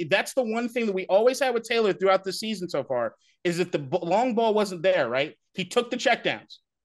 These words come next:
and he did an amazing job of taking the checkdowns. The last two games, he's done a really shitty job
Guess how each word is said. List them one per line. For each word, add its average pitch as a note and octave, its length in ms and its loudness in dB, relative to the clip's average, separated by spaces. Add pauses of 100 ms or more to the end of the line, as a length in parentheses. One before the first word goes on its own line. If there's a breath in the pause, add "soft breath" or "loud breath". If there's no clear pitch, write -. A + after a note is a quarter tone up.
(120)
and E3+ 100 0
he F3+ 80 0
did G#3+ 200 4
an G3 60 4
amazing B3+ 440 2
job A3+ 200 2
of G#3 80 -10
taking G#3 180 -2
the F3+ 60 -6
checkdowns. D#3 520 -4 (280)
The E3+ 100 0
last G#3+ 400 0
two A#3 200 -6
games, G3 320 -4
he's D3+ 160 -14
done D#3 160 -2
a C#3 100 -6
really G3+ 440 -6
shitty F#3+ 340 -8
job D3+ 400 0